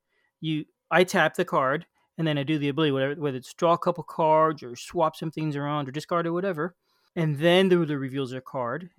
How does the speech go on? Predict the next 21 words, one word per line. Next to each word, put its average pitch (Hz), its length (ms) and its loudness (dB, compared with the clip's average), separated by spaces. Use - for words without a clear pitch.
and 147 220 -6
then 147 180 -4
I 143 120 -4
play 143 180 -8
my 131 140 -6
card 131 180 -6
on 131 40 -8
top 131 200 -8
of 120 100 -14
it. 120 80 -14
That, 175 560 2
that 214 440 6
right 202 200 6
there, 175 100 6
I 156 80 4
think, 165 240 0
is 135 100 -2
a, 151 120 -4
a 147 100 -4
really 165 300 4
big, 143 260 -2